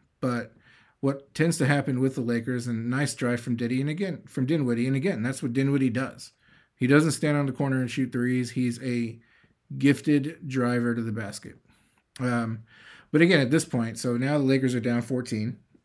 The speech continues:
uh, with less than three minutes to go in the third.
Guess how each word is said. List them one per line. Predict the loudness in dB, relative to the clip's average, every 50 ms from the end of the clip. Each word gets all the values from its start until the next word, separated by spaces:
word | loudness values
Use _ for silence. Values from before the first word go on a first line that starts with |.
| -20 -10 -6
uh, | -4 -2 -2 -2 -2 -2 -2 -4 -4 -4
with | -2 -2 0 0 2 2 0 0 -2 -2 -6 -10 -20 -20 _ _ _
less | -4 -2 -2 -2 -2 -4 -6
than | -6 -4 -4 -4 -4
three | 0 4 4 6
minutes | 6 4 2 0 -2 -4
to | -6
go | -4 -2 -2 -2
in | 0 -2
the | -2 -4
third. | -4 -4 -2 -2 -2 -2 -4 -6 -8